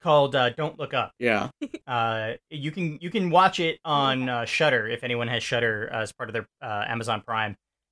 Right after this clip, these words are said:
Speaker 1: um, or even just subscribes to it on its own. Uh, so basically, it's this director who's trying to shoot this remake of a movie,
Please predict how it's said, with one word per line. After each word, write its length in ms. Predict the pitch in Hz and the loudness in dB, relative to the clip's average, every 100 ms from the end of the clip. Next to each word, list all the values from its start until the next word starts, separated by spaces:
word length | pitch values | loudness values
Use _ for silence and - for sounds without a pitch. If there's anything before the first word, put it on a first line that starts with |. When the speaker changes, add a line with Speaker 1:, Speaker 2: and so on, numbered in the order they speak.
| _ | _
Speaker 1:
um, 420 | 127 113 107 104 113 | -4 -2 -2 -4 -8
or 100 | 143 | -4
even 300 | 135 135 135 | -2 -2 -2
just 140 | 147 | 0
subscribes 440 | 170 - 131 127 - | 0 0 0 0 0
to 120 | 139 | -6
it 100 | 143 _ - | -6 _ -6
on 140 | 123 | -2
its 140 | 123 | 0
own. 200 | 214 139 - _ _ _ | 0 0 -4 _ _ _
Uh, 380 | 156 147 147 131 - - _ | 0 2 4 2 -2 -8 _
so 120 | - | 0
basically, 460 | 190 208 233 226 | 2 4 4 2
it's 140 | 170 - | 2 0
this 160 | - | -8
director 760 | - 147 143 170 - 147 135 127 _ _ | -8 2 4 4 0 0 0 -2 _ _
who's 360 | 170 151 147 143 | -6 -2 -2 -2
trying 260 | - 151 147 | 2 2 2
to 60 | |
shoot 240 | 143 160 156 - | 0 -2 -4 -10
this 160 | 147 | -10
remake 480 | 127 147 156 151 143 | -6 -4 0 0 -2
of 80 | 131 | -2
a 80 | 127 | -2
movie, 640 | 135 156 139 131 123 | 0 0 0 0 -2